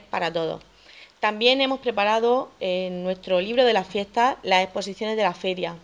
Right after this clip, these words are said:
para todo aquel amante del arte que le interese estar informado sobre esas exposiciones que,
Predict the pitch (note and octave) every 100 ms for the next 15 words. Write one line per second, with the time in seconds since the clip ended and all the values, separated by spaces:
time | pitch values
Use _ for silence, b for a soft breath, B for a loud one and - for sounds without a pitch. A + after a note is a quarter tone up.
0 | - F#3+ F3 F3 F3 G3+ G#3 G#3 G#3+ G#3
1 | G3+ G#3 G#3+ F#3+ G3+ A3 A#3 A3+ G#3 F#3+
2 | F#3+ F#3+ G3 - G#3+ A3 B B B G#3
3 | A3 A3 A3 G#3 G3+ G#3+ A3+ A#3 A#3 G3+
4 | F#3+ F#3+ F#3 - G#3+ A3 G#3 G#3 G3+ G3+
5 | F#3+ F#3+ G#3 G#3+ - F3+ E3+